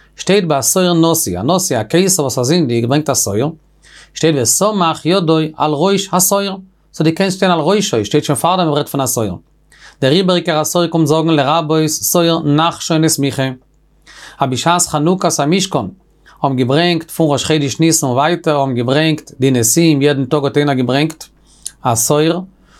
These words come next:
איז דען צומאל, מען גארף מאכן סמיכה אויף דעם סוהר, נחשון, ווען דער ראש, דער האט מען אים אן. און דאס איז געראטן, עס איז עכט א סוהר, און ער זאגט, ווען ער נשיא,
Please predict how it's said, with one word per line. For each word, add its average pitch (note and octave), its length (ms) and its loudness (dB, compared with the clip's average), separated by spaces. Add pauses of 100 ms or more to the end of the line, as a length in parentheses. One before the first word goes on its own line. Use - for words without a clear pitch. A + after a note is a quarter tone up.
(300)
איז G#2+ 180 2
דען D3+ 220 2
צומאל, D#3+ 400 0
מען C#3 180 -2
גארף D3+ 320 0
מאכן D#3 240 -2
סמיכה F3 400 0
אויף D3+ 120 0
דעם E3+ 160 0
סוהר, C#3 460 0
נחשון, D3+ 440 -2
ווען D3+ 140 0
דער C#3 100 0
ראש, D#3+ 200 -2
דער C#3 180 -4
האט C#3+ 180 -2
מען D3 120 -2
אים C#3+ 160 0
אן. A#2+ 40 0
און A#2 120 -4 (840)
דאס A2+ 200 2
איז A2 100 2
געראטן, C3+ 440 0
עס A#2 160 -4
איז C3 100 0
עכט - 80 -6
א D3+ 60 0
סוהר, F#3 440 0 (400)
און B2 100 0
ער A2+ 100 4
זאגט, A#2+ 280 0
ווען A#2 160 4
ער A#2+ 80 2
נשיא, D#3 520 0